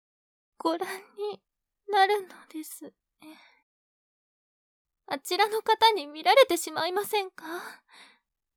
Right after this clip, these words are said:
え？あ、あ、お、お見せするのですか？ああ、し-、承知いたしました。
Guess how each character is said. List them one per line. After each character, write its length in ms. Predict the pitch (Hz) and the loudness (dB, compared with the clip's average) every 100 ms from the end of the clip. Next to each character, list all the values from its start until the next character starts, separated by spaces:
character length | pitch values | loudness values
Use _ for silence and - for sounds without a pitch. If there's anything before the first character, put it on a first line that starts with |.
| _ - | _ -10
え？ 60 | 466 - _ _ _ _ _ _ - | -10 -12 _ _ _ _ _ _ -6
あ、 140 | 453 - - 679 554 - - - _ | -6 -6 2 4 4 -2 -12 -20 _
あ、 180 | - - 480 403 440 - 523 508 | -8 -6 -6 -6 -8 -16 -6 -4
お、 40 | |
お 20 | |
見 180 | 370 381 | -2 4
せ 180 | 508 453 | 6 6
す 120 | 440 440 440 | 4 2 2
る 120 | - - 508 453 | -2 -10 -12 -6
の 120 | 392 | -6
で 180 | 440 480 | -6 -8
す 140 | - - | -8 -6
か？ 160 | 440 | -2
あ 40 | 427 - - - _ _ _ _ _ _ _ - 571 427 508 494 427 494 | -2 -4 -12 -18 _ _ _ _ _ _ _ -8 -4 0 2 4 6 6
あ、 60 | 359 _ - 605 831 831 - | 4 _ -2 0 0 -2 -8
し-、 240 | - - _ _ _ _ | -14 -16 _ _ _ _
承 800 | - - - - 453 453 466 415 | -12 -12 -12 -16 -10 2 6 6
知 300 | 466 453 - _ _ | 8 6 6 _ _
い 100 | 370 | 0
た 140 | 427 427 | 4 4
し 140 | 480 | 4
ま 160 | 453 508 | 4 2
し 100 | - | 2
た。 220 | - | -4